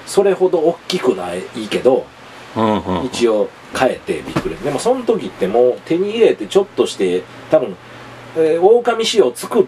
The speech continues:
Speaker 1: て飽きたんやろな、自分は。
Speaker 2: はいはいはい。でも自分の中で一つ、まあ、
Speaker 1: もう終わったんやろ。
Speaker 2: もう終わったというか。うん。
Speaker 1: だから今もそうやけど、もう言うたら完成品ないから、
Speaker 2: はいはい。
Speaker 1: 手元に一切置かない人、
Speaker 2: うんうん。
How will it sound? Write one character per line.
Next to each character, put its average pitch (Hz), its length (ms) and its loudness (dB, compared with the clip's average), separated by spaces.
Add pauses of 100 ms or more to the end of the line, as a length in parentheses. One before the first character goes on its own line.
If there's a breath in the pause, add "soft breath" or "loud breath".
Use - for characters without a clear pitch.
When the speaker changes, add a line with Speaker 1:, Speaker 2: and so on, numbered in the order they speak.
(680)
Speaker 1:
て 143 120 4
飽 123 100 2
き - 80 -12
た 370 160 2
ん - 20 -2
や 117 80 -6
ろ 85 120 -8
な、 160 160 2
自 117 120 -6
分 95 200 -4
は。 82 100 -6 (340)
Speaker 2:
は 180 140 2
い 147 60 -4
は 110 120 0
い 98 80 -4
は 92 120 -10
い。 101 100 -4
で 135 60 4
も 139 60 2
自 143 140 2
分 180 100 4
の 208 80 4
中 160 220 2
で 143 80 0
一 170 220 2
つ、 185 260 -4
ま 185 120 2
あ、 180 40 4
Speaker 1:
も 175 40 2
う 185 60 2
終 214 120 4
わ 247 100 6
っ - 40 -8
た 123 220 2
ん - 20 -8
や - 0 -
ろ。 - 0 -
Speaker 2:
も - 0 -
う - 0 -
終 - 0 -
わ 85 80 -4
っ - 20 -18
た - 40 -16
と 87 60 -8
い 80 80 -6
う 73 60 -12
か。 - 120 -6
う 95 100 -4
ん。 - 40 -4
Speaker 1:
だ 196 60 4
か 185 80 6
ら 127 260 4
今 233 240 4
も 254 120 0
そ 147 240 4
う 90 40 -2
や 85 80 -4
け 82 120 -6
ど、 117 180 4
も 143 760 0
う 135 40 4
言 170 140 4
う - 20 4
た - 100 -2
ら - 60 -8
完 302 260 2
成 302 140 0
品 247 160 -4
な - 140 -2
い 135 80 0
か - 120 -4
ら、 - 180 -8 (360)
Speaker 2:
は 92 160 0
い 82 40 0
は 76 140 -8
い。 - 60 -12 (100)
Speaker 1:
手 - 80 2
元 220 240 4
に - 100 -4
一 123 60 -6
切 - 80 -4
置 120 120 2
か 151 140 2
な 117 120 -2
い - 40 -12
人、 - 160 -10
Speaker 2:
う - 260 -10
ん 98 40 2
う - 20 -2
ん。 87 60 -4